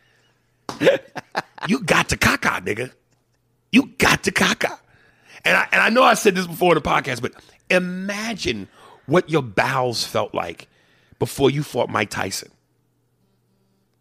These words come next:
This nigga's knocking everything out. Easy. Ferocious Mike Tyson.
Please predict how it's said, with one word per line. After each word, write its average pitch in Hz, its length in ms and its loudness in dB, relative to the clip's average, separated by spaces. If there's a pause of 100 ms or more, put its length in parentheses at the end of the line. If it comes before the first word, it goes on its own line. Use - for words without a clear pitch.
(140)
This 175 260 4
nigga's 107 300 -4
knocking 98 440 -2 (220)
everything 131 760 4
out. - 220 -12 (920)
Easy. 196 640 2 (480)
Ferocious 156 1120 2 (540)
Mike 147 380 0
Tyson. - 480 -2